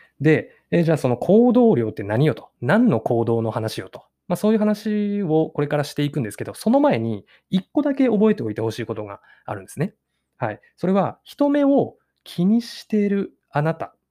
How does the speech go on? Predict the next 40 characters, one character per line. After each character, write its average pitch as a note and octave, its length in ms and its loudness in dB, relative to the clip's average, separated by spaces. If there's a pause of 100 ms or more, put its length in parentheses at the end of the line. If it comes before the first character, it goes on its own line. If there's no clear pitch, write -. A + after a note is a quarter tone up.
(200)
は、 C3+ 320 -2 (520)
え E3 200 0
ー、 D#3+ 40 -6
こ A#3 100 -2
れ B3+ 80 2
か C4 120 -2
ら B3+ 40 2
や G#3 140 2
る A3 80 0
べ A#3+ 80 -2
き - 80 -14
こ A2+ 80 -6
と A2+ 100 -8
は G2+ 60 -8
で G2 60 -14
す - 100 -18
ね、 G#2 220 -14
人 - 260 -2
目 C#4 160 2
を C#4 320 2
気 - 180 0
に D4 140 4
し D4 220 -4
な D4 180 -4
い C#4 120 0
よ C#4 140 0
う F#3+ 60 0
に A#2+ 80 -2
す - 260 -10
る B2+ 180 -8
こ - 140 -6
と D3 140 0
で A#2+ 60 0
は G#2+ 100 -2
な A2+ 100 -2
い A#2+ 60 -2
ん A2+ 40 -6
で A2 60 -12
す - 100 -20
よ。 - 100 -20